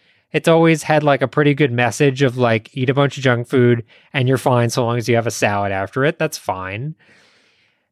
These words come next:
And then it got to the rectangle page.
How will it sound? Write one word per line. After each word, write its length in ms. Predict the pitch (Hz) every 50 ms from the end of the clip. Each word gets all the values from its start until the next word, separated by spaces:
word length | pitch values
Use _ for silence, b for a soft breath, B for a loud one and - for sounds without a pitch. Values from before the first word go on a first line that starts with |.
| b _
And 280 | - 180 190 196 208 220
then 480 | 240 247 247 254 254 254 254 247 220 - _ _ _ _ _ -
it 180 | - 180 -
got 260 | - 202 190 190 185 -
to 120 | - 190
the 120 | 185 185 156
rectangle 760 | 139 156 151 147 - - - - 135 117 113 113 107 110 107
page. 720 | - - 117 110 - - _ _ - - - - _